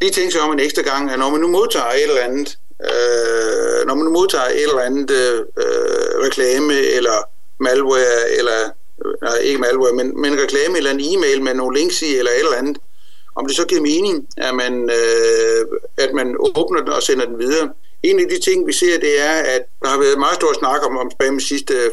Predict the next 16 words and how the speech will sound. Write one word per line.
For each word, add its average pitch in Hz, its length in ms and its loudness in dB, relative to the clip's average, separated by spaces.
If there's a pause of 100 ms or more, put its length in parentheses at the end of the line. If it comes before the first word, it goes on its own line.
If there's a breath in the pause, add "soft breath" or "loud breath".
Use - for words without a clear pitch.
femten 135 260 -2
tyve 143 360 0
år 120 260 2
på, 117 220 0
på 131 120 0
nettet, 127 300 2
og - 60 -2
det 151 100 0
er 143 100 0
faktisk 156 220 -2
ved 156 80 2
at 147 80 -2
flytte 139 140 2
over 135 220 2
på 143 80 -4
mobiltelefoner. 113 800 -6